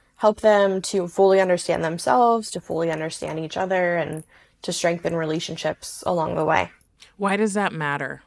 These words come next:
Speaker 1: It matters because I feel like I've seen what the Enneagram can do for people and the impact that it can have. And I feel like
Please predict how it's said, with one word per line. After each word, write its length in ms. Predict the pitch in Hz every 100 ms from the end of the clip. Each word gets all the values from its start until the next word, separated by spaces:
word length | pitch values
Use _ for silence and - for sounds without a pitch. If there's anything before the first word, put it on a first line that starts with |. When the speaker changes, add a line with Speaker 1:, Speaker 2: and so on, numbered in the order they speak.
| _ -
Speaker 1:
It 120 | 262
matters 580 | 247 247 302 320 320 - _ _ -
because 840 | 247 - 247 240 233 220 202 - -
I 100 | 214
feel 140 | 254
like 120 | 269
I've 140 | 247 208
seen 520 | - 226 233 233 226 _ _ _ _ - -
what 320 | 175 208 - 180 190 _ _ _
the 400 | 196 196 190 185
Enneagram 500 | 175 190 214 196 180
can 200 | - 170
do 220 | 165 170
for 160 | 277 -
people 500 | 175 151 - - 95
and 120 | 165
the 160 | - 175
impact 720 | 180 202 170 156 - - - - - - - -
that 160 | 196
it 80 | 196
can 160 | 202 185
have. 480 | 180 180 190 175
And 240 | 170 170 165
I 160 | 175
feel 260 | 175 - 180
like 160 | 175